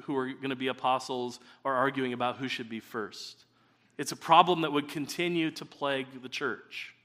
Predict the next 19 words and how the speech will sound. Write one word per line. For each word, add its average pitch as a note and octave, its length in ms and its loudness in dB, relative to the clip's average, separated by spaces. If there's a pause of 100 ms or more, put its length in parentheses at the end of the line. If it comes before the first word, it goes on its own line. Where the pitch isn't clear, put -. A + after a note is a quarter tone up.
(1200)
John, D3 300 6
when D3 100 2
he C#3+ 60 4
writes C3+ 320 2
Third D3 320 2
John B2+ 440 0
in C3 200 -6
verse B2+ 260 -2
nine, B2 360 0
says, B2 480 -2 (260)
"I C3+ 80 2
have B2+ 160 2
written G3+ 260 4
something C3 460 -2
to C3 100 -12
the A2+ 120 -6
church, - 440 -4
but C3+ 160 -6
Diotrephes, B2+ 960 0